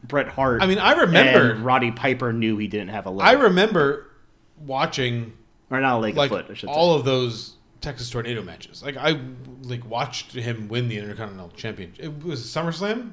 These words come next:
Speaker 2: that he
Speaker 1: Yeah.
Speaker 2: won it?
Speaker 1: It was
Speaker 2: I
Speaker 1: SummerSlam.
Speaker 2: watched that. Like, I remember, I had, like, vivid flashbacks of, like, all of those matches. I loved the fucking Texas Tornado. Loved it.
Speaker 1: Yeah, no, Texas, I mean, he was gonna, he would have been a main eventer if it wasn't for the drug problems.
Speaker 2: Yeah.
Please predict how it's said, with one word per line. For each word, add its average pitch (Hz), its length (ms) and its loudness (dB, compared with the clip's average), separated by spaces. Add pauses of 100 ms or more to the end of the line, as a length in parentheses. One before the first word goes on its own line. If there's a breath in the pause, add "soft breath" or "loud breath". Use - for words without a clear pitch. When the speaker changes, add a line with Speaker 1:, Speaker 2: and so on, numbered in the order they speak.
Speaker 2:
that 165 120 -4
he 185 80 0
Speaker 1:
Yeah. - 100 0
Speaker 2:
won 233 80 -4
it? 247 60 -6
Speaker 1:
It - 420 -14
was 165 120 -2
Speaker 2:
I 107 40 -8
Speaker 1:
SummerSlam. 107 40 -10
Speaker 2:
watched 131 340 -2
that. 90 240 -14 (100)
Like, 139 260 -8 (140)
I 147 80 -2
remember, 147 400 -2
I 143 120 0
had, 147 260 0
like, 123 160 -2
vivid 147 380 -4
flashbacks 131 680 -8
of, 110 120 -14 (220)
like, 143 140 -10 (100)
all 147 260 -2
of 120 60 -6
those 110 180 -8
matches. 127 240 -6
I 147 100 -4 (320)
loved 131 340 -2
the 113 60 -14
fucking 98 320 -12
Texas - 300 -18
Tornado. 85 260 -20 (680 soft breath)
Loved 120 320 -4
it. 240 40 2
Speaker 1:
Yeah, 190 200 2
no, 175 120 0
Texas, 190 360 -2
I 160 80 -4
mean, 170 160 0
he 220 60 4
was 247 160 0
gonna, 156 280 4
he 156 200 -4
would 220 140 2
have 196 100 2
been 185 120 0
a 151 60 0
main 151 180 2
eventer 123 360 0
if 95 80 -10
it - 40 -12
wasn't 98 220 -8
for 107 60 -10
the 95 80 -8
drug 147 220 -6
problems. - 380 -16
Speaker 2:
Yeah. 113 240 -4